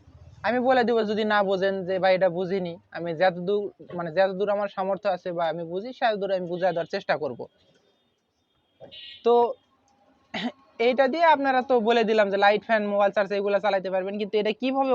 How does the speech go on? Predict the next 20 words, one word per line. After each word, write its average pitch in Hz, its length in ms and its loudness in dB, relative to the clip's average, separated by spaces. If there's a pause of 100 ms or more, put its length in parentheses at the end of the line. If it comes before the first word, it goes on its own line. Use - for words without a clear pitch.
অর্ডার 220 240 4
করবেন? 143 340 -4
এই 190 140 0
ডিসপ্লেতে 240 520 -2
দেওয়া 233 200 0
নাম্বারে 226 400 0 (800)
তিনশো 233 240 0
টাকা 254 220 4 (100)
অ্যাডভান্স 226 400 4
করবেন, 143 300 0 (380)
আগে 185 220 -2
কথা 214 240 4
বলে 247 280 6 (460)
তারপরে 226 380 2
তিনশো 240 280 -6
টাকা 247 240 -2
অ্যাডভান্স 226 400 0
করে 247 240 0 (220)
আপনার 208 300 -6 (180)
নাম, 208 320 2